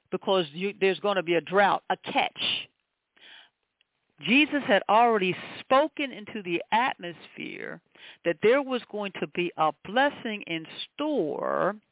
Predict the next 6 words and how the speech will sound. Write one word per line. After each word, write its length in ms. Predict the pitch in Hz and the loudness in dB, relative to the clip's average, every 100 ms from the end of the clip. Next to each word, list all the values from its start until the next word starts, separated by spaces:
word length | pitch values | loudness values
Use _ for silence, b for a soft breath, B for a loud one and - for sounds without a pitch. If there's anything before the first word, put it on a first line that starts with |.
| _ _ _ _ _ _ B B B - | _ _ _ _ _ _ B B B 2
if 180 | 185 - | 2 2
Peter, 580 | - 254 196 160 160 185 _ _ | -6 -6 -4 -4 -6 -10 _ _
Simon 380 | - 165 180 208 | 0 2 2 -4
Peter, 560 | 214 247 214 147 147 156 _ | -8 -6 -4 -4 -8 -10 _
would 240 | - 160 160 | -8 -2 0
obey. 400 | 156 160 151 | 0 0 -6